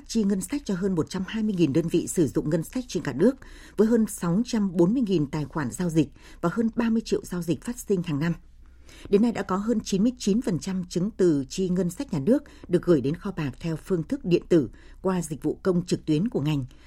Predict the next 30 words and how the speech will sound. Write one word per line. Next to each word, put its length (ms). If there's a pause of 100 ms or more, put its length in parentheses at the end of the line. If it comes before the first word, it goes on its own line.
(140)
giúp 200
tiết 160
kiệm 220
thời 180
gian 360
và 140
chi 220
phí 360
cho 100
các 140
đơn 120
vị 180
sử 160
dụng 200
ngân 100
sách 240 (180)
và 220
khách 140
hàng 100
giao 160
dịch. 180 (680)
Tuy 100
nhiên, 220
chuyên 220
gia 300
của 200
Quỹ 320
tiền 160
tệ 140 (220)
quốc 140